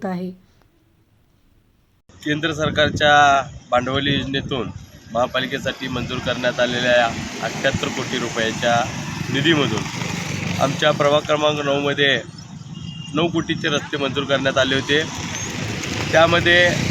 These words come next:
Speaker 2: राजमाता अहिल्यादेवी होळकर चौक ते कारखाना रोड, त्याचप्रमाणे महावीर रेल्वे ब्रिज ते लक्ष्मी देऊळ, मंगळवार बाजार कलवड ते आयकॉन हॉटेल व आनंद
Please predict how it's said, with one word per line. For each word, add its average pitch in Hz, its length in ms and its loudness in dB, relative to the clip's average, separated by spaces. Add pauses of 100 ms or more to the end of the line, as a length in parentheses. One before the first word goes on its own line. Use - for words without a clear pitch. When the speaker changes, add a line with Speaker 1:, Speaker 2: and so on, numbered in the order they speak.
(320)
Speaker 2:
राजमाता 156 480 4
अहिल्यादेवी 156 500 2
होळकर 151 320 0
चौक 151 220 -2 (160)
ते 151 80 4
कारखाना 151 500 4
रोड, 151 240 4 (960)
त्याचप्रमाणे 151 960 4 (600)
महावीर 151 400 4 (220)
रेल्वे 143 300 2
ब्रिज 151 280 2
ते 151 300 4
लक्ष्मी 135 600 0
देऊळ, 156 300 4 (920)
मंगळवार 151 380 6
बाजार 151 320 4
कलवड 151 460 4 (360)
ते 135 60 4
आयकॉन 120 400 4
हॉटेल 160 380 4 (600)
व 143 80 4
आनंद 151 440 4